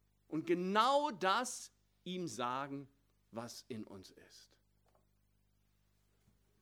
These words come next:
Wir dürfen das vor ihm aussprechen.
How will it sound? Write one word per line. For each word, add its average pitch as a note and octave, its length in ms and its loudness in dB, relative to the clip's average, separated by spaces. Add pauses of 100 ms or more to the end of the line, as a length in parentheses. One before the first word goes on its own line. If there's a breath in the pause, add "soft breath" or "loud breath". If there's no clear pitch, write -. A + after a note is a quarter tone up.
(2500)
Wir C3 120 2
dürfen F#3+ 480 4
das D3 260 0
vor D3 220 2
ihm D3 120 2
aussprechen. F#2 760 -2